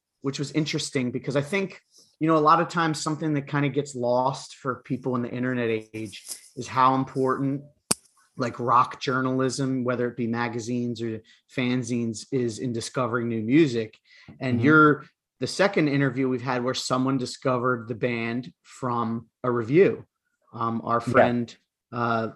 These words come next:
Speaker 1: Sal Canestra, who we interviewed before, he discovered the Replacement's Let It Be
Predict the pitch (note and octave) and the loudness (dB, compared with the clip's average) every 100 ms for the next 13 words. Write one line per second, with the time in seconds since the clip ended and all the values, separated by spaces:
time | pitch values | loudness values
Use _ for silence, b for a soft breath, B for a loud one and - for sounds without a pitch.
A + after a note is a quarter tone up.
0 | - - - C3+ B2+ - A#2+ A#2+ - C3 | -14 -16 0 4 4 2 -2 -4 -6 -6
1 | A#2 B2 A#2 A#2+ A#2+ A2 G#2 A2+ - A#2 | -4 -2 -2 -2 -4 -6 -8 -8 -8 -8
2 | A2 B2 B2 - C#3+ A2+ A2+ A#2 - B2 | -4 -4 -4 -8 -10 -6 -4 -4 -4 -4
3 | B2 C3+ A#2 - B2 A#2+ - D#3+ F3+ B2 | -2 -4 -6 -4 -2 -2 2 6 6 6
4 | A#2+ | -2